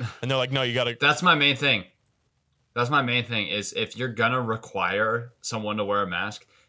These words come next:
Speaker 1: you damn well better offer a free
Speaker 2: Yeah.
Speaker 1: mask. Like,
Speaker 2: And so I had to get out of line and go find a mask. Thankfully, I did, like, this clear thing, which just, like, reads your biometrics and verifies you as a human.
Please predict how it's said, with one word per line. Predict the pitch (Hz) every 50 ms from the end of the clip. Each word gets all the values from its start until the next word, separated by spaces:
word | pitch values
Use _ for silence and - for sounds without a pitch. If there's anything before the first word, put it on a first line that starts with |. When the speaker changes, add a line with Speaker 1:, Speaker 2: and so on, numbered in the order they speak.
| _
Speaker 1:
you | - 113 120 131 143 147 143 127 107 - _ -
damn | 120 113 117 123 123 123 117 110 101
well | 98 107 107 104 101 95
better | 90 - 92 90 90 76
offer | 90 92 92 - - - 90 87
a | 85
free | - - 85 87
Speaker 2:
Yeah. | 147 170 151
Speaker 1:
mask. | - 60 - - - - _ _ _ _ _ _ _ _ _ _ _ _ _ _ _
Like, | 101 98 92 87 - -
Speaker 2:
And | - 120 113
so | - 135 123
I | 127
had | 139 147 160 151
to | 139 127
get | 110 117 127 131 135
out | 135 139 143
of | 147 143
line | 131 113 113 110 107 110 107 107 107 _ _ _ _ _ _ _ -
and | 110 107 104
go | 120 117 120
find | 117 - - - 113 110 135 139 139
a | 135
mask. | 127 120 117 110 98 95 101 - -
Thankfully, | - - 143 156 156 - 160 156 147 135 120
I | 117
did, | 110 120 120 110
like, | 113 110 104 101
this | 110 107 - -
clear | - - - - 120 120 127 135 139
thing, | 135 - 151 147 156 160 160 - _ _ _ _
which | - 117 110 - - - _ -
just, | - 113 101 -
like, | - 113 101 98 - - _ _ _ _ _ _ -
reads | 113 120 123 120 117
your | 123 104
biometrics | 98 104 113 117 110 107 104 110 - - 135 131 - - - - - _ _ -
and | 113 107 101 98 90 - _ _ _ _ _ 110 107 _
verifies | - 117 107 110 117 117 - 120 117 117 110 117
you | 117 110
as | 101 -
a |
human. | - - 117 110 107 113 120 127 139